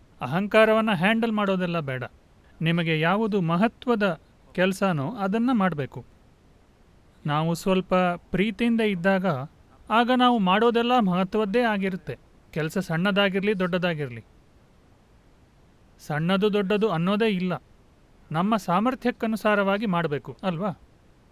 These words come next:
ಅದರಲ್ಲಿ ಸಣ್ಣದು ದೊಡ್ಡದು ಏನಿದೆ? ಸಣ್ಣದೂ ಇಲ್ಲ, ದೊಡ್ಡದೂ ಇಲ್ಲ. ಪ್ರತಿಯೊಬ್ಬರೂ ಅವರ ಸಾಮರ್ಥ್ಯಕ್ಕನುಸಾರವಾಗಿ ಪೂರ್ತಿಯಾಗಿ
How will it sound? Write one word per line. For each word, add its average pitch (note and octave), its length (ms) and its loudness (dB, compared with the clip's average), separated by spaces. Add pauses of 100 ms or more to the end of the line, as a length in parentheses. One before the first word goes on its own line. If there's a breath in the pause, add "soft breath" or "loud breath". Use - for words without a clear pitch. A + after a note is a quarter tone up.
(180)
ಅದರಲ್ಲಿ G#3 320 0
ಸಣ್ಣದು A#3 440 0
ದೊಡ್ಡದು F#3 300 -2
ಏನಿದೆ? D3+ 420 -4 (1040)
ಸಣ್ಣದೂ F#3 440 0
ಇಲ್ಲ, G#3 160 0 (100)
ದೊಡ್ಡದೂ G3+ 360 0
ಇಲ್ಲ. C3+ 200 -6 (960)
ಪ್ರತಿಯೊಬ್ಬರೂ F#3+ 640 -2
ಅವರ G#3+ 300 2
ಸಾಮರ್ಥ್ಯಕ್ಕನುಸಾರವಾಗಿ G#3 1400 0
ಪೂರ್ತಿಯಾಗಿ A3+ 880 -2